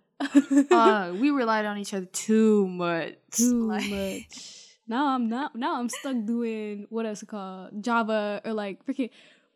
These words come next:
Speaker 1: I don't even
Speaker 2: Mm.
Speaker 1: wanna get into what I'm doing into computer science right now because I'm definitely not doing the same as my other friend who's, like, doing Java and I'm still doing hardware.
Speaker 2: <laughs>
Speaker 1: So, yeah.
Speaker 2: Hardware we had to learn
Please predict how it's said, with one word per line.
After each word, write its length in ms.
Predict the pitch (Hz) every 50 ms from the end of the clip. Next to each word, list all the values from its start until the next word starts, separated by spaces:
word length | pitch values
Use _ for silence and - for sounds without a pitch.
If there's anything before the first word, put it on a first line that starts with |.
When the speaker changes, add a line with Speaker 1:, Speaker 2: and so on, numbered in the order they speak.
| _ _ _ _ 196 208 233 220 202 190
Speaker 1:
I 60 | -
don't 40 | 359
even 80 | 339 311
Speaker 2:
Mm. 20 |
Speaker 1:
wanna 140 | 285 247 214
get 180 | 202 196 214 214
into 160 | 214 214 -
what 120 | 233 233 233
I'm 120 | 233 233 220
doing 240 | 254 254 254 262
into 200 | 277 269 - 311
computer 360 | 277 330 294 - 330 320 330 320
science 300 | - 339 320 320 320 -
right 100 | 320 320
now 120 | 330 330
because 240 | 285 240 - 226 208
I'm 180 | 214 208 196 196
definitely 520 | 202 202 208 - 254 262 254 247 247 233 214
not 240 | 196 196 196 190
doing 200 | 190 196 190 190
the 100 | 190 190
same 240 | 185 - 190 190 190
as 140 | 190 190 -
my 80 | - -
other 260 | - - - - 220
friend 300 | _ - - - 226 - -
who's, 140 | 233 208
like, 240 | 214 202 196 226 - _ _ _ _ _ _ _ _ _ _ _ _ _ - 214 185 -
doing 320 | 233 226 226 226 214 208
Java 440 | 196 196 185 180 180 185 185 185 185 -
and 100 | 202 196
I'm 160 | 190 196 196 185
still 320 | - - - 196 190 190
doing 220 | 190 190 190 185 185
hardware. 540 | 170 185 185 185 175 175 147 - - - - _ _ _ _
Speaker 2:
<laughs> 240 | _ _ _ _ 269
Speaker 1:
So, 240 | 285 302 330 349 -
yeah. 100 | 370 349
Speaker 2:
Hardware 360 | 339 277 269 277 254 240 226 240
we 260 | 254 214 220 269 247
had 160 | 226 214 277
to 60 | - 208
learn 240 | 202 196 202 202